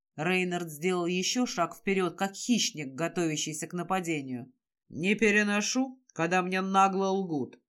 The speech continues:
Хотя я дал тебе шанс честно ответить на мой вопрос. Потому как я знаю, что мой дорогой брат представил тебя, Морт, следить за моей супругой».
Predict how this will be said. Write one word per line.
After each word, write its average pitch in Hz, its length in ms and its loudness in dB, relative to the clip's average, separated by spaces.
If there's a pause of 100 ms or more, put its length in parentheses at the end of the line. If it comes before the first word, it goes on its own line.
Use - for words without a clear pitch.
(540)
Хотя 180 300 0
я 226 180 4
дал 254 300 4
тебе 220 240 2
шанс 190 400 2
честно 160 480 2
ответить 160 440 -2
на 165 140 -2
мой 165 180 -2
вопрос. 160 560 -2 (500)
Потому 202 360 4
как 208 220 2
я 208 180 2
знаю, 170 600 2
что - 240 -2
мой 185 180 2
дорогой 175 460 2
брат 254 340 2
представил 175 640 0
тебя, 202 420 2
Морт, 170 540 -2
следить 190 580 0
за 196 100 -2
моей 190 320 2
супругой». 160 760 -2